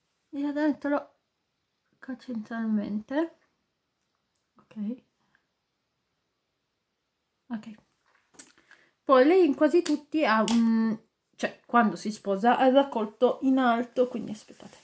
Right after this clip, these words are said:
vado a scioglierla. Farò con le tecine, ovviamente. Vado a raccoglierlo in alto.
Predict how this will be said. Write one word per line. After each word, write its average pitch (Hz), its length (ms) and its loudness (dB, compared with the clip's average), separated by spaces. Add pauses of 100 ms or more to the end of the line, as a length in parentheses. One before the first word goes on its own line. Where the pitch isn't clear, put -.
(140)
vado 175 180 -8
a - 40 -8
scioglierla. 277 460 -6 (920)
Farò 254 180 6
con 247 120 -2
le 220 60 -2
tecine, 214 360 -4
ovviamente. 196 800 -6 (1900)
Vado 233 460 -2
a - 180 -6 (1700)
raccoglierlo 240 800 -6
in 233 120 0
alto. 294 720 0